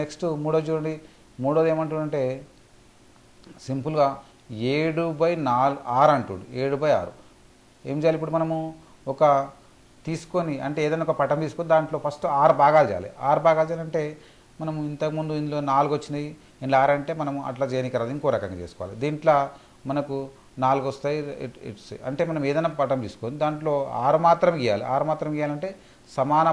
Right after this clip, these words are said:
భాగాలు ఉన్నటువంటి ఆరు గీసుకుంటే మనకు వచ్చేది. దీనికోసం నేను ఈజీ చెప్తా చూడండి. ఫస్ట్ సగానికన్నా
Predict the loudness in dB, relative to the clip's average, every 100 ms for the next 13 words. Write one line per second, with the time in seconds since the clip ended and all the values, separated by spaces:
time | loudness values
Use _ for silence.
0 | 4 4 4 0 -4 -6 -8 -8 -10 -4
1 | -2 -2 -6 -12 -14 -14 -12 -12 -14 -20
2 | -20 -16 -12 -12 -12 -8 -6 -4 -4 -4
3 | -4 -4 -4 -4 -6 -6 -6 -6 -4 -6
4 | -4 -2 -2 -4 -14 _ -16 -2 0 2
5 | 0 0 0 0